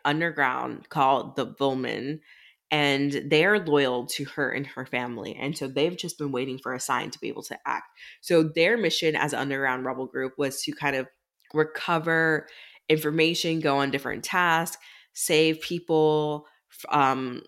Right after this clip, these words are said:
natives from Oria or, like, people who are half and half, 'cause there have been bloodlines that have been mixed because they're treated poorly and abused and all the other things. So that's what the rebels had been doing before she got there.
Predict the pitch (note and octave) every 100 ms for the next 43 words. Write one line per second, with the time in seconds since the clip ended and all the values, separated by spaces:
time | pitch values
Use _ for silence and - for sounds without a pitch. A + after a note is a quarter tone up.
0 | - D3 D3 D3+ D#3 D3+ C#3+ C#3 C#3+ D#3
1 | D#3 D3+ C#3 - C#3+ C#3+ C#3 C3 - -
2 | C#3 B2+ B2 _ _ _ _ _ F3 D3+
3 | D3 D3+ C3+ A#2+ - D3 D3 C#3+ D3 -
4 | G#3+ G#3 - D#3+ C#3+ D3 C#3 C3+ C3 -
5 | C3+ C#3 B2 B2 B2 A2+ B2 G#2 C3+ F#3+
6 | - - - - _ D3+ D#3 D3+ C3 -
7 | - C#3+ B2+ - - - - - D#3 _
8 | _ _ _ _ - D#3+ C#3 C#3 G#2+ -
9 | - _ - F3 - C#3 C3 B2 B2 A#2+
10 | A#2+ A#2 - - - - - - _ -
11 | G3 F#3+ A3+ - D4 F#3+ D#3+ E3 E3 D3+
12 | C#3 C#3 C3 C3 C3+ A2+ - - B2+ -
13 | -